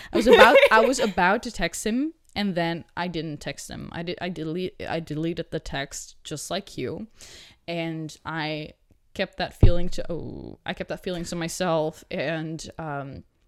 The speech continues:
Speaker 1: then the next day, there was this guy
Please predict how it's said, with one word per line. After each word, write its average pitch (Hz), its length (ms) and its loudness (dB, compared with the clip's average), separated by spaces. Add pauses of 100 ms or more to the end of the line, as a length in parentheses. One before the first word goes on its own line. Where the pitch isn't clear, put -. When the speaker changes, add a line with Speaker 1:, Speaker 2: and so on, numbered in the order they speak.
(160)
Speaker 1:
then 185 180 -6
the 190 80 -2
next 202 320 -6
day, 175 460 -2 (380)
there 175 120 -4
was 175 160 -6
this 196 140 -10
guy 160 460 -2